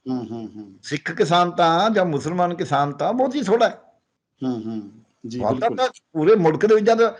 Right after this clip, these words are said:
Speaker 2: ਅਠੱਤਰ ਪਰਸੈਂਟ ਆਬਾਦੀ ਹਿੰਦੂਆਂ ਦੀ, ਅੱਸੀ ਪਰਸੈਂਟ, ਫਿਰ ਅੱਸੀ ਪਰਸੈਂਟ
Speaker 1: ਹਾਂ, ਹਾਂ,
Speaker 2: ਕਿਸਾਨ ਵੀ ਤਾਂ ਉਹੀ ਹੋਣੇ ਨੇ ਜ਼ਿਆਦਾ।
Speaker 1: ਹੂੰ, ਹੂੰ,
Speaker 2: ਸੋ ਇਸ
Speaker 1: ਹੂੰ,
Speaker 2: ਕਰਕੇ
Speaker 1: ਬਿਲਕੁਲ।
Speaker 2: ਇਹ ਤਾਂ, ਇਹ ਤਾਂ ਉਹ ਇੱਕ ਛਲਾਵਾ ਹੈ
Speaker 1: ਹੂੰ।
Speaker 2: ਵੀ ਅਸੀਂ ਹਿੰਦੂਆਂ ਦੇ ਰਾਖੇ ਹਾਂ।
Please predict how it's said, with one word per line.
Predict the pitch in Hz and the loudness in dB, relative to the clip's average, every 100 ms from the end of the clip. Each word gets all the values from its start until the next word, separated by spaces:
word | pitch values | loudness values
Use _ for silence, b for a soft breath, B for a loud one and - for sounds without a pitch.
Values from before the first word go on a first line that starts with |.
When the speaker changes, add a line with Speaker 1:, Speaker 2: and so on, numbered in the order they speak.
| B B 117 | B B -4
Speaker 2:
ਅਠੱਤਰ | 135 127 180 | -2 -2 -2
ਪਰਸੈਂਟ | 170 160 170 | -2 -2 0
ਆਬਾਦੀ | 175 151 127 156 | 2 2 2 2
ਹਿੰਦੂਆਂ | 135 117 139 | 0 0 -2
ਦੀ, | 147 143 | 0 2
ਅੱਸੀ | 127 135 | 2 0
ਪਰਸੈਂਟ, | 139 113 117 | -2 -2 -4
ਫਿਰ | 123 - 175 | -4 -4 0
ਅੱਸੀ | 151 160 | 2 0
ਪਰਸੈਂਟ | 190 143 | -2 -6
Speaker 1:
ਹਾਂ, | 160 | -8
ਹਾਂ, | 175 | -6
Speaker 2:
ਕਿਸਾਨ | 143 127 139 | -6 -4 -6
ਵੀ | 214 | -6
ਤਾਂ | 233 | 0
ਉਹੀ | 220 185 | 2 2
ਹੋਣੇ | 160 127 | 0 0
ਨੇ | 117 | -2
ਜ਼ਿਆਦਾ। | 101 95 - - _ - | -2 -2 -4 -12 _ -6
Speaker 1:
ਹੂੰ, | 135 | -6
ਹੂੰ, | 113 | -4
Speaker 2:
ਸੋ | 127 | -2
ਇਸ | 220 | -2
Speaker 1:
ਹੂੰ, | - | -2
Speaker 2:
ਕਰਕੇ | 247 135 | -4 -2
Speaker 1:
ਬਿਲਕੁਲ। | 269 233 | -4 -8
Speaker 2:
ਇਹ | 233 277 | -12 -14
ਤਾਂ, | 285 285 254 - B - | -4 2 2 0 B 2
ਇਹ | 190 | 4
ਤਾਂ | 247 | 6
ਉਹ | 254 262 | 6 6
ਇੱਕ | 269 277 262 196 151 - | 2 0 0 -2 -6 -2
ਛਲਾਵਾ | 165 147 160 | 4 6 6
ਹੈ | 117 - - _ _ _ _ _ - | 4 0 -18 _ _ _ _ _ 0
Speaker 1:
ਹੂੰ। | 139 | 4
Speaker 2:
ਵੀ | 139 | 6
ਅਸੀਂ | 185 208 | 4 2
ਹਿੰਦੂਆਂ | - 175 202 208 | -8 -6 0 4
ਦੇ | 208 | 6
ਰਾਖੇ | 190 - | 4 2
ਹਾਂ। | 185 | -4